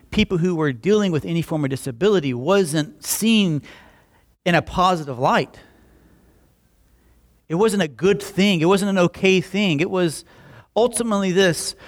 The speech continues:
for the remainder of your life, you will be worthless. You will be useless.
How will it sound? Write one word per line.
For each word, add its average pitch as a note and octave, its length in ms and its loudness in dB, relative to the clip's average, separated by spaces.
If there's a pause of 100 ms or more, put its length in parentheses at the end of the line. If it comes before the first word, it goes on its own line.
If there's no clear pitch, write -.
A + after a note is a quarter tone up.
(120)
for G3 180 -2
the F#3 120 4
remainder A#3+ 720 2
of A3 300 0
your F#3 220 0
life, G#3+ 680 -2 (280)
you G3 260 -2
will F3+ 180 0
be C3+ 180 -4
worthless. A2+ 1000 -10 (1900)
You C3+ 260 -2
will G3+ 100 0
be C#3 280 -4
useless. - 1080 -10